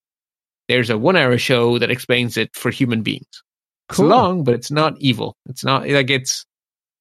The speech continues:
Speaker 1: it's detailed, but not impenetrable. You get what I'm saying?
Speaker 2: <laughs> I, now I don't know if you're talking about the podcast or about the firewall.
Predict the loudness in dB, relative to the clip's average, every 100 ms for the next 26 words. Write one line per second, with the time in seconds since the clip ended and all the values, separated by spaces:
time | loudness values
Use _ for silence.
0 | _ _ _ _ _ _ _ -6 -4 -2
1 | 2 2 4 4 2 0 -4 -2 0 2
2 | 0 -6 _ _ _ -2 0 0 0 0
3 | -4 -6 -14 _ _ _ -2 2 4 4
4 | 2 0 0 -4 -2 -6 -6 -10 -10 _
5 | _ -16 -12 0 0 2 0 2 4 4
6 | 4 4 2 2 0 2 2 0 2 2
7 | 2 2 0 -2 0 2 4 4 2 2
8 | 0 2 2 2 0 -6